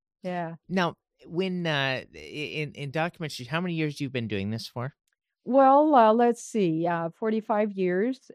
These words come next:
Speaker 1: um, that I've, Randall's been in it. I've been in the background, and then probably for the last fifteen or so years, I've kind of, uh, stepped up the pace a bit.
Speaker 2: Over the years of all these experiences in the documentaries inspire you to write a book,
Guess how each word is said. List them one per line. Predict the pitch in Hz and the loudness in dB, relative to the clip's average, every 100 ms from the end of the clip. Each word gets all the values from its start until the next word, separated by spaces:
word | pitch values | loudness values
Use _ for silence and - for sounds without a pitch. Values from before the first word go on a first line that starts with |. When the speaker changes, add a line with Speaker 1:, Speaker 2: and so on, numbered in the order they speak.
| - | -6
Speaker 1:
um, | 190 180 175 175 185 - 196 | -4 -2 -4 -4 -6 -6 -2
that | 190 | 2
I've, | 208 214 196 _ _ _ _ _ _ 185 | 2 0 -6 _ _ _ _ _ _ -10
Randall's | 180 185 180 175 | -6 -4 -6 -6
been | 196 180 | -4 -2
in | 190 | -2
it. | 240 | 0
I've | 185 185 | -2 -2
been | 185 180 | -2 -2
in | |
the | 180 | -4
background, | 170 170 - 170 165 185 208 | -2 -4 -4 -6 -6 -4 -4
and | 190 | -4
then | 190 190 _ | -6 -6 _
probably | 202 190 196 | -4 -2 -4
for | - 190 | -8 -8
the | 185 | -6
last | 185 185 - | -6 -6 -8
fifteen | 202 190 208 196 | -12 -10 -8 -6
or | 185 | -8
so | - 180 | -8 -6
years, | 180 180 185 185 | -4 -4 -6 -8
I've | 175 - | -12 -10
kind | 185 175 | -8 -6
of, | 170 _ _ _ _ _ _ 170 | -8 _ _ _ _ _ _ -8
uh, | 165 | -6
stepped | 160 - 190 175 185 | -8 -8 -8 -8 -10
up | 175 - | -10 -12
the | |
pace | - 180 175 - | -10 -8 -8 -10
a | 175 | -8
bit. | 170 180 - _ _ _ _ _ _ _ - | -6 -6 -10 _ _ _ _ _ _ _ -10
Speaker 2:
Over | 233 262 | -6 -2
the | 175 | -2
years | 135 143 160 165 147 | 0 4 4 4 0
of | 120 | 0
all | 123 151 | 2 2
these | 156 120 | 0 -4
experiences | 117 - 143 139 139 - - | -6 0 2 4 2 -2 -4
in | 117 | -6
the | 107 | 2
documentaries | 113 117 - 117 107 - 117 110 - - | 2 2 0 -4 -2 -2 -2 -2 -6 -14
inspire | 120 - - 208 233 | -6 -4 -2 0 0
you | 185 123 | 2 -2
to | - 110 | -2 -4
write | 98 107 120 | -2 -2 0
a | 101 | -4
book, | 87 120 113 | -4 -4 -4